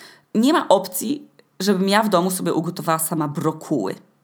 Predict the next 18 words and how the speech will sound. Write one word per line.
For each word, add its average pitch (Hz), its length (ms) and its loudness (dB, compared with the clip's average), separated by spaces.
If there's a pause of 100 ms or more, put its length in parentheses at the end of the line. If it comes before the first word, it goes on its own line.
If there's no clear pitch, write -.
(260)
Ja 240 100 0
nienawidzę 294 460 0
ich 220 160 -2
w 214 60 -2
ogóle 214 200 0
kroić, 202 340 -2
bo 190 80 -2
z 185 60 -2
nich 190 120 -2
się 202 100 -4
wysypują 185 500 -2
te 185 80 -4
zielone 175 320 0
kuleczki 160 540 -4
z - 80 -6
tej 151 120 -6
kiści 156 460 -6
brokułowej 156 680 -4